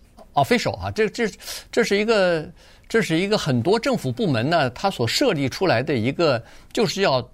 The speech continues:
多元包容的这么一个，呃，就是为了达到这个多元、平等、包容的这样的一个目的呢，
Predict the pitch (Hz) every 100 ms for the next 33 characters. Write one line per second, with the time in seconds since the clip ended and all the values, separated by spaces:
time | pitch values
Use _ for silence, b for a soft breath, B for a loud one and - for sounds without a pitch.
0 | - - 233 220 127 120 147 151 196 202
1 | 185 113 131 175 - - - - - 123
2 | 110 208 120 113 147 160 123 113 117 -
3 | - - 151 143 190 147 127 - - -
4 | 107 151 202 143 143 123 120 117 - -
5 | 185 214 156 127 165 - 160 202 101 110
6 | 190 202 123 185 190 135 262 240 131 117
7 | 123 151 185 196 254 139 113 101